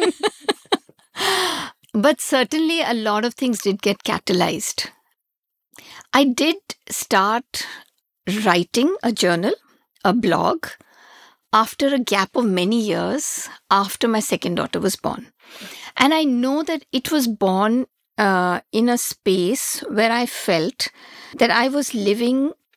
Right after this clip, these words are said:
many stories, many realities, many experiences that conversation could not contain,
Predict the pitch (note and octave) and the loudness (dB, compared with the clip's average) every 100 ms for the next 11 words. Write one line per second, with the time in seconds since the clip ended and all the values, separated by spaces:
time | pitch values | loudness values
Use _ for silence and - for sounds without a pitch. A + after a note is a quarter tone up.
0 | - _ _ - A#3+ C4 D4+ F4 F4+ - | -20 _ _ 2 4 4 2 0 -4 -8
1 | - G#3 F3+ F#3 A#3 C4 C4 A3 A3+ A#3 | -4 0 2 2 0 -2 0 2 2 2
2 | G#3+ E3 E3+ - G3+ G#3+ A3 - F#3 F#3+ | 2 2 0 -2 0 0 -2 -2 0 2
3 | A3 G#3 - - A3 F#3+ A#3 A#3+ - D#3+ | 0 0 -6 -2 0 2 2 0 -2 -2
4 | G3 - - _ - - - - - _ | -2 -6 -12 _ -20 -20 -20 -20 -20 _
5 | _ _ _ - G#3+ A#3+ A#3+ C4 - _ | _ _ _ -8 -2 2 2 2 -4 _
6 | _ _ _ _ _ _ _ _ _ - | _ _ _ _ _ _ _ _ _ -8
7 | - A3+ A3+ B3 D4 C4 - C4+ C4 B3+ | 0 2 4 2 0 0 0 0 0 0
8 | B3+ - _ _ _ _ _ - _ _ | -2 -8 _ _ _ _ _ -20 _ _
9 | _ _ - - C4 G3+ G#3 - G#3+ - | _ _ -2 2 4 2 2 0 0 0
10 | E3+ D#3 | -2 -2